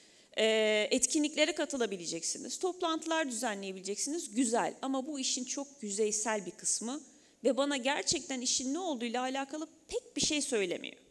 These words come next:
Zuckerberg işini buraya evriltecek. Evet, onun lansmanını yaptı. Ama Metaverse dediğimiz mevzu bu değil.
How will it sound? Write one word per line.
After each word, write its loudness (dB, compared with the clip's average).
Zuckerberg 2
işini 2
buraya 6
evriltecek. 2
Evet, 2
onun 2
lansmanını 0
yaptı. -10
Ama 4
Metaverse 2
dediğimiz -4
mevzu 0
bu -2
değil. 2